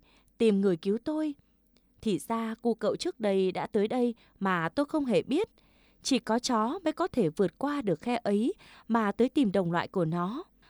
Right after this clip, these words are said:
Con chó cái đã chửa, bụng căng ra, phơi nhiều núm vú và chúng liếm láp nhau tự nhiên trước tôi. Tôi được uống thứ nước lá đắng muốn nôn. Tôi uống nước quả từ tay cô gái con chủ nhà. Được ăn thứ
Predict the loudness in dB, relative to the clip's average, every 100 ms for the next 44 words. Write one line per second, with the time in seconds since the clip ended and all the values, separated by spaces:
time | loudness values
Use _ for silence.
0 | _ 0 0 0 -2 -2 -2 0 0 0
1 | 0 -2 -2 2 4 2 -2 -16 -4 0
2 | 0 0 -4 -6 -6 -4 -4 -6 -12 _
3 | 2 4 6 4 4 2 0 0 2 2
4 | 0 -4 _ -18 -2 0 2 2 0 0
5 | 0 2 2 2 2 -2 -4 -2 -2 -2
6 | -2 -2 2 2 0 -2 -4 -2 0 0
7 | -2 _ _ _ -20 -20 -20 _ 4 4
8 | 4 0 0 2 2 -2 2 2 4 2
9 | 0 -2 -2 -2 0 0 2 0 0 0
10 | 0 0 -6 _ _ _ _ 0 2 2
11 | 2 0 2 2 0 0 0 0 -2 -2
12 | 0 0 0 -4 -2 -4 -2 -2 -2 -4
13 | -4 -2 -2 -2 -4 -4 -6 _ _ -20
14 | -20 0 0 0 -4 -6 -2 -2